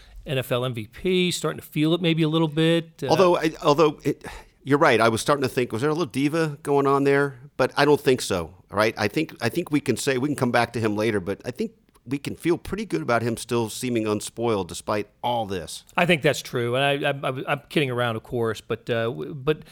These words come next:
Speaker 1: a, an, an activity that was supposed to take about forty-five minutes ended up enduring for about an hour and a half.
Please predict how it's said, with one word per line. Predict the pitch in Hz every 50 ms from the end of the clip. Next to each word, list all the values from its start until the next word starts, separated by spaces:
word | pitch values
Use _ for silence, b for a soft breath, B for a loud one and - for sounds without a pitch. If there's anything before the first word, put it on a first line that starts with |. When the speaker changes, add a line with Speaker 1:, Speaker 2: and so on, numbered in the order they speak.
| B B B B B
Speaker 1:
a, | 196 156 143 156 -
an, | 165 139 139 156
an | - 156 165
activity | 156 160 - - - 277 240 214 185 165
that | 156 139
was | 139 -
supposed | - 196 185 -
to | - -
take | - 170 160
about | 160 - 131 - -
forty-five | - 156 156 151 147 - 139 131 120 127
minutes | 143 147 139 131 123 -
ended | 147 143 143 143 139
up | 131 -
enduring | 131 127 117 135 139 143 139 131
for | - 135
about | 123 131 131 123
an | 120
hour | 123 135 135 135 131
and | 123 120
a |
half. | 107 127 127 127 123 120 120 123 - -